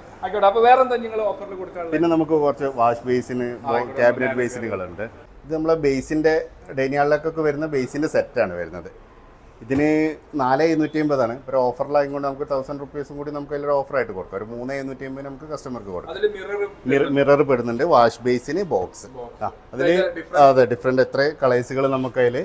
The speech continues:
Speaker 1: പല
Speaker 2: അവൈലബിൾ ആണ്.
Speaker 1: മോഡലുകൾ
Speaker 2: പല
Speaker 1: ഉണ്ട്.
Speaker 2: മോഡൽ. ഇത് നമുക്ക് വാൾ ഹാങ്ങിങ് ക്ലോസറ്റ് ആണ്. സെൽറ്റോസ് എന്ന ബ്രാൻഡില് റിംലെസ്, റിംലെസ് ആണ് വരുന്നത്. ടെൻ ഇയർ വാറണ്ടി വരുന്നുണ്ട്. ഇതിന് എം ആർ പി സൈഡ് ഏഴ് എണ്ണൂറ്റി തൊണ്ണൂറാണ്. അതിൽ നമുക്കൊരു ഓഫർ കഴിച്ചിട്ട് മൂന്ന് അറുന്നൂറ്റി തൊണ്ണൂറിന് നമുക്ക്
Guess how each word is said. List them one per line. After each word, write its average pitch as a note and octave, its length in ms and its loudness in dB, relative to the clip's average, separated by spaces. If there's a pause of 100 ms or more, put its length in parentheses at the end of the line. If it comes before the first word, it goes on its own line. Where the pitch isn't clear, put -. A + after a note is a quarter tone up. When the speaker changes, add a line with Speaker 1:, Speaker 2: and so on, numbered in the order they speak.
(180)
Speaker 1:
പല G#2+ 80 -4
Speaker 2:
അവൈലബിൾ F#3 240 -2
ആണ്. F#3+ 80 4
Speaker 1:
മോഡലുകൾ A3 400 2
Speaker 2:
പല G3 80 -6
Speaker 1:
ഉണ്ട്. F#3+ 140 -8
Speaker 2:
മോഡൽ. - 180 -6 (160)
ഇത് C#3+ 80 -8
നമുക്ക് D3 260 -4
വാൾ A#2 280 2
ഹാങ്ങിങ് C#3 280 -2
ക്ലോസറ്റ് F#2+ 420 -2
ആണ്. F#2 100 -10 (180)
സെൽറ്റോസ് B2+ 540 -2
എന്ന B2 160 -6
ബ്രാൻഡില് G2 440 -4 (720)
റിംലെസ്, C3 400 0 (540)
റിംലെസ് C3+ 400 2
ആണ് B2 180 0
വരുന്നത്. G#2+ 380 -2 (480)
ടെൻ B2 120 0 (120)
ഇയർ C#3 100 2 (120)
വാറണ്ടി A#2 360 -2
വരുന്നുണ്ട്. F#2+ 400 -8 (220)
ഇതിന് B2+ 240 -6
എം A2+ 160 -8
ആർ B2+ 60 -4 (100)
പി C#3 100 -8
സൈഡ് D3+ 220 -4 (240)
ഏഴ് C#3 180 4
എണ്ണൂറ്റി A#2+ 280 -2 (100)
തൊണ്ണൂറാണ്. A#2 420 -2 (720)
അതിൽ A#2 120 -6 (120)
നമുക്കൊരു B2+ 340 0
ഓഫർ A#2 260 -4
കഴിച്ചിട്ട് C3 340 -4 (120)
മൂന്ന് A#2 200 -4 (100)
അറുന്നൂറ്റി A2+ 360 -6
തൊണ്ണൂറിന് A#2+ 460 -4
നമുക്ക് A2+ 200 -14